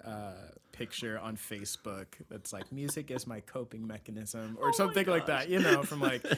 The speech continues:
Speaker 1: two thousand six emo, that
Speaker 2: Yeah.
Speaker 1: kind of thing.
Speaker 2: <laughs> Yeah.
Speaker 1: <laughs> Uh, but yeah, I mean, I, I've definitely, like, I've had some traumatic experiences in my life. I think most people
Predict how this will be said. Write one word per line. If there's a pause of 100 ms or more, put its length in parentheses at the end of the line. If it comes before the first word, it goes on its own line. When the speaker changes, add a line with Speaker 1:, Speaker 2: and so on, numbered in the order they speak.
(100)
Speaker 1:
two
thousand
six
emo, (420)
that
Speaker 2:
Yeah.
Speaker 1:
kind
of
thing. (280)
Speaker 2:
<laughs>
Yeah.
Speaker 1:
<laughs>
Uh, (920)
but
yeah, (140)
I
mean, (120)
I,
I've (180)
definitely,
like, (1200)
I've
had
some (160)
traumatic
experiences
in
my
life.
I
think
most
people